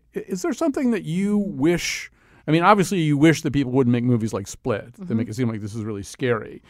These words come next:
Speaker 1: But are, are there sort of things that are maybe a, a little less obvious, you know, even for the people who,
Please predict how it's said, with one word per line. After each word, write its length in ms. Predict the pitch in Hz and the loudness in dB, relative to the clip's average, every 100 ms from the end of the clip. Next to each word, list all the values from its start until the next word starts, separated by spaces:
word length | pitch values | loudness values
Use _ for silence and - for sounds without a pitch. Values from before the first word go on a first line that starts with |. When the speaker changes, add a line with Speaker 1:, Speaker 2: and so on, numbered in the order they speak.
| - | -14
Speaker 1:
But 140 | - 175 | -10 -8
are, 140 | 214 | -8
are 180 | - 233 | 0 0
there 200 | 240 269 | 2 0
sort 200 | - 254 | -2 -2
of 120 | 220 | -2
things 640 | 160 - 185 190 185 175 139 | -4 -2 0 2 4 2 2
that 160 | 143 | 0
are 160 | 135 131 | 2 2
maybe 400 | 135 139 135 127 | 2 2 2 0
a, 100 | 127 - - | -2 -6 -12
a 60 | 147 | -8
little 280 | 139 147 127 | -2 0 0
less 280 | 135 123 123 | 0 -2 -4
obvious, 580 | 101 101 131 127 - - - - _ | -4 -6 -10 -12 -14 -18 -20 -20 _
you 120 | 196 | 0
know, 80 | 196 | 2
even 240 | 196 214 | 2 2
for 80 | 196 | 0
the 80 | 175 | -2
people 220 | 170 165 | -4 -2
who, 200 | 143 147 | -2 -4